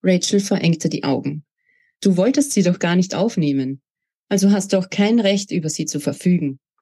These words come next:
Du hast Baim, der dir zur Hand geht, aber die Kleine gehört mir. Joseph runzelte die Stirn. Hörst du dir eigentlich selbst zu? Sie ist sowas wie deine kleine Schwester. Pah! Rachel lachte auf.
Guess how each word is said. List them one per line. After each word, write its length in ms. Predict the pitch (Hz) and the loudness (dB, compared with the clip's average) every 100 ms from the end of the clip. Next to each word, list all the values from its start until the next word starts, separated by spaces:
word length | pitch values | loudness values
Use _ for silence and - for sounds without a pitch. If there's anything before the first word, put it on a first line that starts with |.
| _ _ - | _ _ -2
Du 300 | 269 330 254 | 2 4 4
hast 220 | 240 - | 2 0
Baim, 500 | 180 165 147 131 127 | 0 2 2 0 0
der 160 | 156 | -2
dir 120 | 143 139 | 0 -2
zur 220 | - 147 | -2 0
Hand 240 | 143 139 | 0 -2
geht, 240 | - 139 - | -4 -6 -4
aber 160 | 147 | -4
die 160 | 143 135 | -4 -6
Kleine 560 | - 165 220 151 123 131 _ - | -2 2 4 2 -2 -10 _ 0
gehört 380 | 196 185 165 | 4 4 2
mir. 340 | - 147 120 - _ _ _ _ _ _ _ _ _ | 0 0 -2 -6 _ _ _ _ _ _ _ _ _
Joseph 480 | - 190 190 214 - | -2 0 2 -2 -2
runzelte 420 | 208 196 - 180 | -2 0 -2 -2
die 80 | 160 | -2
Stirn. 380 | 156 - 127 - _ _ | -4 -6 -8 -10 _ _
Hörst 320 | - 156 170 - | 0 0 0 0
du 60 | |
dir 220 | 247 262 - | 2 2 0
eigentlich 460 | 165 165 190 202 | 0 0 -2 -4
selbst 500 | - 151 139 139 - | -2 0 0 -2 -6
zu? 400 | - 156 196 247 - _ _ _ | -2 2 2 2 -4 _ _ _
Sie 220 | - - 180 | -6 0 0
ist 160 | 180 | 0
sowas 360 | - 185 180 - | 0 0 0 0
wie 100 | 165 | 0
deine 240 | 160 160 | 0 -2
kleine 280 | 156 156 143 | -2 -2 0
Schwester. 600 | - - 190 - 113 120 _ _ _ _ _ _ | 0 0 0 0 -4 -4 _ _ _ _ _ _
Pah! 320 | - 403 403 - _ _ - | -2 0 -2 -10 _ _ -2
Rachel 400 | 196 190 - 190 | 2 2 2 2
lachte 380 | 180 175 - - | 4 2 -2 -2
auf. 260 | 143 - | -4 -6